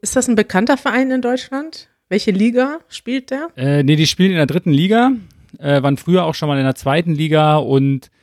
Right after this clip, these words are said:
Speaker 2: ja, sind, ich sag mal, Kennern, die sich so ein bisschen, äh, mit Bundesliga und so weiter beschäftigen, die kennen den S V Meppen, aber ist natürlich schon ein Regionalverein.
Speaker 1: Wir nicht, ja. Hm.
Speaker 2: Okay. Gut, die nächste Frage ist aber ein bisschen, äh, leichter, glaub ich.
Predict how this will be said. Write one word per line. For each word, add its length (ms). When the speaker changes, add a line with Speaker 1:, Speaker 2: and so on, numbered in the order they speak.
Speaker 2:
ja, 400
sind, 500
ich 140
sag 120
mal, 120
Kennern, 800
die 260
sich 140
so 80
ein 80
bisschen, 640
äh, 420
mit 200
Bundesliga 520
und 240
so 60
weiter 200
beschäftigen, 420
die 80
kennen 240
den 120
S 160
V 140
Meppen, 400
aber 200
ist 100
natürlich 280
schon 120
ein 40
Regionalverein. 640
Speaker 1:
Wir 180
nicht, 360
ja. 180
Hm. 420
Speaker 2:
Okay. 320
Gut, 140
die 40
nächste 240
Frage 280
ist 100
aber 140
ein 260
bisschen, 460
äh, 380
leichter, 420
glaub 280
ich. 200